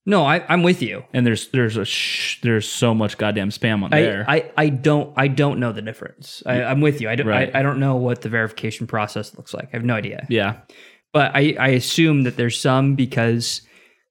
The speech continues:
Speaker 1: um, like, OnlyFans, you, uh, like, you're inherently getting paid for what you're posting. So
Speaker 2: Right.
Speaker 1: it's not just like an Instagram where, like,
Speaker 2: Your bank account's tied
Speaker 1: they're,
Speaker 2: to
Speaker 1: they're
Speaker 2: it.
Speaker 1: transferring money.
Speaker 2: Yeah.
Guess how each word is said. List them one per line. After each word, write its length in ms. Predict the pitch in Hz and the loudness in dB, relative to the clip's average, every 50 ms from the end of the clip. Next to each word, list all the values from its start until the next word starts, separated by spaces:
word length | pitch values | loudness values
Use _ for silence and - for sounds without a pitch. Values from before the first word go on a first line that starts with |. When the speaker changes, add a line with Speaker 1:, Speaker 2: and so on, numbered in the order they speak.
| _ _ - | _ _ -2
Speaker 1:
um, 520 | 120 117 113 110 107 104 104 110 139 - _ _ _ _ _ _ _ _ _ - | 0 0 0 0 0 -2 -4 -6 -8 -10 _ _ _ _ _ _ _ _ _ -2
like, 640 | 139 127 117 113 110 - - - - - - _ _ _ _ _ _ _ _ _ _ _ - 143 | 0 2 2 0 -2 -4 -10 -18 -18 -18 -20 _ _ _ _ _ _ _ _ _ _ _ -2 0
OnlyFans, 1000 | 131 131 135 131 120 - 135 120 117 113 113 113 113 113 110 107 - - - - | 2 2 2 2 2 2 0 0 0 0 0 -2 -2 -2 -4 -6 -8 -10 -10 -8
you, 920 | 123 117 117 113 110 110 110 110 107 107 107 107 107 101 98 - - - _ _ _ _ _ _ _ - | -6 -4 -4 -2 -2 -4 -4 -4 -6 -6 -6 -8 -8 -8 -10 -10 -14 -18 _ _ _ _ _ _ _ -6
uh, 540 | 113 110 107 104 101 101 101 101 101 - - - - - - _ _ _ _ _ _ _ _ _ - | -4 -2 -2 -2 -4 -4 -6 -6 -8 -10 -10 -14 -16 -20 -20 _ _ _ _ _ _ _ _ _ -6
like, 160 | 123 104 - - - | -6 -6 -6 -10 -10
you're 300 | - 131 120 123 117 110 | -6 -2 0 0 0 0
inherently 380 | 110 110 107 113 117 104 110 110 | 0 -2 -2 -4 -4 -4 -6 -6
getting 200 | 95 104 104 101 | -6 -6 -6 -8
paid 360 | 101 - - - 104 101 101 - | -10 -10 -8 -8 -6 -6 -8 -10
for 300 | - 104 98 92 - _ _ _ _ _ | -12 -12 -12 -12 -14 _ _ _ _ _
what 280 | - 123 - - - - | -20 -18 -14 -14 -14 -14
you're 80 | - 120 | -16 -20
posting. 760 | - - 104 107 110 - - 135 131 131 131 135 135 139 - _ - | -16 -12 -10 -10 -10 -8 -6 -6 -4 -4 -4 -6 -8 -10 -12 _ 0
So 60 | 131 | 2
Speaker 2:
Right. 160 | 117 104 101 | 2 2 2
Speaker 1:
it's 80 | 107 131 | 0 -2
not 240 | 123 113 110 113 107 | -4 -4 -6 -6 -8
just 200 | 113 113 - - | -8 -10 -8 -10
like 100 | 110 104 | -10 -10
an 80 | 101 110 | -8 -10
Instagram 500 | 113 110 - - - - 110 110 107 107 | -10 -10 -12 -12 -10 -8 -8 -8 -6 -6
where, 140 | 104 104 | -8 -8
like, 180 | 101 101 101 98 | -8 -8 -6 -4
Speaker 2:
Your 120 | 117 113 110 | -4 -2 0
bank 260 | 131 123 135 131 120 | 2 2 2 2 0
account's 340 | 110 101 120 101 98 107 - | 0 -2 0 0 -2 -2 -2
tied 140 | - - 120 | -2 0 0
Speaker 1:
they're, 140 | 113 110 | 0 0
Speaker 2:
to 100 | - 107 | -2 -2
Speaker 1:
they're 140 | 101 110 113 | -2 -2 -2
Speaker 2:
it. 80 | 110 - | -2 -4
Speaker 1:
transferring 600 | - - 120 113 110 110 - - 110 104 104 107 | -4 -4 -2 -2 -2 -6 -6 -8 -8 -8 -6 -6
money. 480 | 107 104 101 98 98 - - 123 - - | -4 -4 -6 -6 -6 -8 -8 -8 -8 -6
Speaker 2:
Yeah. 300 | - 110 101 95 - 120 | -4 -4 -2 -2 -4 -6